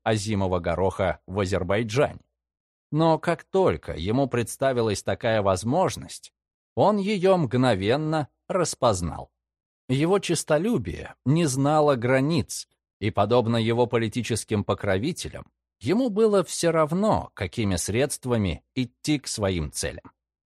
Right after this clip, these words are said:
Корреспондент «Правды» с первого взгляда верно определил его характер. Реклама, которую сделал Лысенко официальный партийный печатный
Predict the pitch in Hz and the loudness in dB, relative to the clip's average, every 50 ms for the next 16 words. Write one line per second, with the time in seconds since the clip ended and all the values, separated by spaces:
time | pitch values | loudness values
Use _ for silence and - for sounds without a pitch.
0 | _ _ _ _ - 104 98 98 - - 117 123 127 120 143 156 156 - - - | _ _ _ _ -4 -2 -2 -2 -2 0 0 0 2 2 0 0 -2 -2 -2 -2
1 | 131 143 147 151 147 147 165 151 - - - 165 165 160 151 151 156 156 151 143 | 2 2 2 2 2 0 -2 -2 -4 -2 -2 0 0 2 2 2 2 2 0 0
2 | 139 131 139 170 190 180 135 85 80 69 - - - - 107 104 110 120 131 135 | -2 -4 -2 2 2 2 2 2 -2 -6 -10 -12 -14 -8 -6 -2 0 2 2 2
3 | 123 127 123 101 98 - - - 98 - - 113 113 95 104 98 98 107 104 98 | 4 2 2 2 0 -2 -2 -2 -2 0 0 0 0 0 0 -2 0 2 0 0
4 | 95 92 98 92 87 78 73 - 104 107 127 123 76 - - - - - - _ | 0 0 0 0 0 -2 -2 0 0 0 2 0 -2 -4 -10 -18 -18 -18 -18 _
5 | _ _ _ _ _ _ _ _ _ _ _ _ - - 139 151 156 - - 190 | _ _ _ _ _ _ _ _ _ _ _ _ -4 -4 -2 -2 -2 -6 -4 -2
6 | 214 214 202 190 175 160 139 120 - 135 123 - 147 143 143 139 131 127 117 113 | 0 0 0 0 0 0 0 0 0 -2 0 0 0 2 2 2 2 2 0 0
7 | 120 139 139 131 123 117 113 - - 113 123 123 117 - - 139 127 120 104 - | 0 0 2 2 2 2 0 0 -2 -2 0 -2 -2 -4 -2 -2 -2 -2 0 0
8 | 113 113 - 104 104 - 123 110 - - 135 120 104 90 87 87 85 - 101 98 | 0 0 0 0 -2 -2 -2 -6 -4 0 2 2 2 2 -2 -4 0 0 0 0
9 | - - 123 113 107 95 92 87 - 104 95 - 113 98 85 - 95 90 85 | -2 -4 -4 -2 0 0 -2 -2 -4 -6 -6 0 0 0 0 0 -2 -4 -4